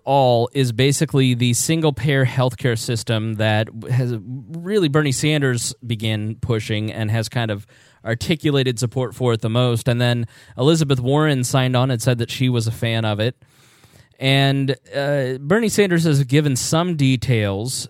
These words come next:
and Elizabeth Warren gave no details. And so she's the candidate who is constantly saying, "I have a plan for that." And this is the one thing she didn't have a plan for. And so she's like, th-, so the Sanders campaign and his supporters, especially the supporters in the media,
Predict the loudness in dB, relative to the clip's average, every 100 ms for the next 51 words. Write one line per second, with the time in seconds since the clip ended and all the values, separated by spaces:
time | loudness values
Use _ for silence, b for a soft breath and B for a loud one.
0 | _ -2 0 0 -2 -4 -2 0 2 0
1 | 0 0 0 0 -2 2 2 2 0 0
2 | -4 -6 -6 -6 -2 -2 0 -2 -2 -2
3 | -2 0 0 0 0 0 2 0 -2 -6
4 | b b b b -2 0 -2 -4 -6 -2
5 | -2 -2 -2 -2 -4 -4 -4 -4 -4 -2
6 | -2 -2 -4 -8 -16 b b b b b
7 | _ -4 -2 0 0 -2 -6 _ -2 0
8 | 0 0 0 0 2 0 0 -2 0 -2
9 | -2 -2 -2 -2 -4 -4 -4 -4 -4 -2
10 | -2 -2 0 -2 -4 _ _ _ _ -14
11 | -8 -6 -4 -2 0 0 -2 -2 -2 0
12 | 0 0 -4 -6 -8 -6 -4 -4 -4 -2
13 | 0 -2 -2 -4 -6 -4 -6 -4 -4 -4
14 | -6 -4 -2 -2 -4 -2 -2 0 0